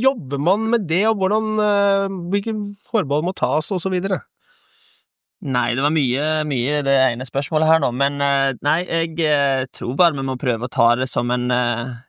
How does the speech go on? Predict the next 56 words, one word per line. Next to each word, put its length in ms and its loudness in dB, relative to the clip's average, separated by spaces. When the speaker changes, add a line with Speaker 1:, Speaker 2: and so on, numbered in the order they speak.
Speaker 2:
selv, 280 0
det 120 -2
går, 160 2
eh, 160 2
går 120 -2
ikke 120 2
an 100 0
å 20 -6
kalle 220 0
det 60 -4
en 40 -2
vanlig 260 -2
kamp, 260 2
men 360 -2
prøve 460 2
så 100 -2
godt 180 0
det 60 -2
lar 80 2
seg 140 -2
gjøre 240 2
å, 340 0
å 60 -2
spille 260 -2
kampen, 540 -2
og 180 0
ikke 320 0
anledning 560 0
til 80 -2
den 280 2
kjedelige 560 0
greia 180 2
der. 220 2
Eh, 280 2
men 200 0
jeg 140 -2
tror 120 -6
ikke 220 2
det... 800 2
Vi 100 2
kommer 160 2
ikke 140 -2
til 60 0
å 20 -4
slite 240 0
med 100 2
å 60 -10
finne 320 2
tenninger 340 0
i 140 0
alle 160 0
fall, 160 2
så 100 -8
det 120 -2
blir 100 0
jo 160 2